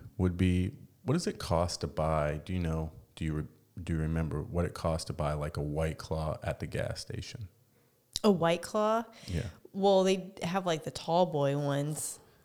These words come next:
Speaker 1: They don't have small boys?
Speaker 2: I don't think so.
Speaker 1: Hmm, interesting.
Speaker 2: But those were, like, what, f-, four bucks?
Speaker 1: The big ones?
Speaker 2: I think so.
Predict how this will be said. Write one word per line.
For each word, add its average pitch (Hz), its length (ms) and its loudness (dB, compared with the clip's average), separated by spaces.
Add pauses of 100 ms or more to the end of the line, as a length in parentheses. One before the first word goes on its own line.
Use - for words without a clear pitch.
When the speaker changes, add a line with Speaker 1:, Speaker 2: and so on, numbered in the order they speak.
(160)
Speaker 1:
They 95 80 0
don't 90 60 2
have 85 120 0
small 87 320 0
boys? 98 400 2 (220)
Speaker 2:
I 180 80 -4
don't 190 240 -4 (160)
think 196 280 -4
so. - 280 -6 (720)
Speaker 1:
Hmm, 113 100 0 (340)
interesting. 104 280 -4
Speaker 2:
But - 100 6
those 392 260 6
were, 330 140 2
like, 196 400 0 (120)
what, - 220 0
f-, - 240 -16 (360)
four 185 240 -2
bucks? - 580 -6 (920)
Speaker 1:
The 98 60 -4
big 95 220 4
ones? 113 340 2
Speaker 2:
I 190 100 -2
think 214 280 -4
so. 180 400 -4